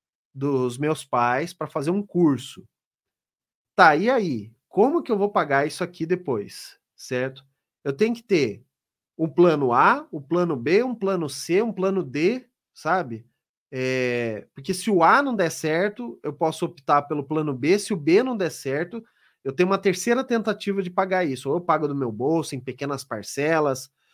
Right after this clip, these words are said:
ou eu vendo uma moto, ou eu, sei lá, sabe? Mas você tem que ter planejado já, no mínimo, três alternativas que você vai conseguir pagar de volta aquela pessoa,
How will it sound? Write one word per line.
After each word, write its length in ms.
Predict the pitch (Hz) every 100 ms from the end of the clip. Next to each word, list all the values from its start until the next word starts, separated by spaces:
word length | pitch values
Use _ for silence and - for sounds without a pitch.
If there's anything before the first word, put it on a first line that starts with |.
| _ -
ou 240 | 139 165 160
eu 220 | 151 135
vendo 320 | 143 160 147
uma 220 | 131 120
moto, 580 | 113 151 180 175 170 160
ou 180 | 147 143
eu, 220 | 151 170
sei 180 | - 202
lá, 300 | 196 170 117 _ _ _
sabe? 420 | - 156 143 110 _ _ _ _ _ _
Mas 160 | 139 151
você 100 | 202
tem 160 | 247
que 100 | 262
ter 380 | - 214 147 - -
planejado 720 | 185 196 185 127 143 131 127
já, 360 | 117 127 104 - _ _ _
no 120 | 151 165
mínimo, 340 | 175 208 220
três 320 | 220 185 208
alternativas 1080 | 214 208 190 165 143 - 139 160 190 185 - _ _ _ _
que 80 | 147
você 200 | 165 180
vai 140 | 165
conseguir 500 | 165 180 156 180 180 _
pagar 320 | 190 170 156
de 120 | 160 175
volta 500 | 139 135 139 175 -
aquela 300 | 147 156 147
pessoa, 600 | 175 175 - 107 95